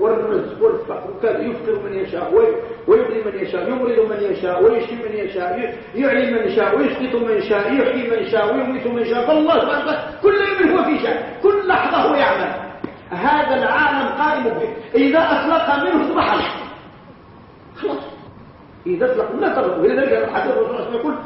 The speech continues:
"إن الله لا ينام ولا ينبغي له أن ينام." لا ينبغي له أن ينام. لا، يعمل. الكون عظيم، الكون فصيح، بعلويه وسفله. إذا أطلق منه لحظة مشى، خلاص مات.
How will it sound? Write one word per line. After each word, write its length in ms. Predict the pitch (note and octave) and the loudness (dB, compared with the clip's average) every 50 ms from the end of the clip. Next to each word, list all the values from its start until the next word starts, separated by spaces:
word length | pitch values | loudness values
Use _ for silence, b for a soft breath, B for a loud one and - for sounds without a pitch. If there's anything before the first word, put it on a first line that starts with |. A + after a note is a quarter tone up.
| - - - | -12 -12 -10
"إن 100 | F#3+ G#3 | -6 -6
الله 300 | A3+ B3+ C4 - F#3 - | -2 0 0 0 0 2
لا 180 | C3+ - A2+ - | 2 2 2 2
ينام 340 | D3+ D3+ D3 - - - | 2 0 -2 -2 -4 -4
ولا 120 | - - - | -4 -6 -6
ينبغي 240 | - F2+ - - D3+ | -6 -4 -2 0 0
له 80 | - | 0
أن 160 | - - - | 0 -2 -4
ينام." 120 | - - - - - - - - - - - G#3+ | -8 -12 -14 -16 -18 -20 -20 -20 -20 -18 -6 -2
لا 260 | D4 F4+ - - - | 0 2 2 2 2
ينبغي 300 | - - A3+ - F4+ F#4+ | 0 0 0 2 4 4
له 120 | D#4 D4 | 4 4
أن 40 | C#4+ | 2
ينام. 340 | A#3+ G#3 - - - - D#4+ | 0 0 -2 -4 -4 0 2
لا، 100 | F#4+ F#4 - - - - - - - - - - - | 2 4 4 2 0 -2 -4 -8 -10 -12 -10 -4 -2
يعمل. 560 | D#5 - - - D#4 - - - - - - - - - - - - - - - - - - - - - - - - - - - - - - D4+ | -2 0 0 0 0 0 0 -2 -4 -6 -10 -12 -16 -18 -20 -20 -20 -20 -20 -20 -20 -20 -20 -20 -20 -20 -20 -20 -20 -20 -20 -20 -20 -10 -2 0
الكون 500 | C4 A3 F#3 - - - F4+ G4 G#4+ G4+ | 0 0 0 -2 -2 2 2 2 4 4
عظيم، 500 | F4+ D#4+ C#4+ A#3+ A3+ G4+ - - - A#3+ | 2 2 4 4 4 4 4 2 0 -2
الكون 400 | C#4+ C4 - F4 G4+ G4 - - | -2 0 2 2 2 2 2 2
فصيح، 280 | - - - A3+ - - - - - - | 0 2 2 0 -2 -2 -6 -8 -4 0
بعلويه 360 | G#3+ G#3+ A3+ B3+ C4 D4 F4+ F4+ | 2 4 4 4 4 6 6 6
وسفله. 480 | E4+ E4 - - A#3 - F#3 F#3 - - - - - - A3 | 6 4 0 -2 -4 -4 -2 -4 -4 -4 -6 -10 -10 -4 -2
إذا 280 | B3+ C4 C4 D#4+ D#4+ | -2 0 2 2 0
أطلق 200 | - - D#4 D4 | 2 0 0 0
منه 320 | B3 D#4 E4+ E4+ E4 E4 E4 | 0 -2 0 2 2 4 4
لحظة 360 | F#4+ F#4 F#4+ - - F4+ F#4 | 4 4 4 2 2 2 2
مشى، 220 | F4+ - A#4 G#4+ - - - - - - | 2 2 0 0 -2 -4 -6 -10 -10 -8
خلاص 300 | - D4 - - - - | -4 -2 -2 -2 -2 0
مات. 400 | C#4+ D#4 D4+ - - - - - | 0 0 2 2 0 -2 -4 -8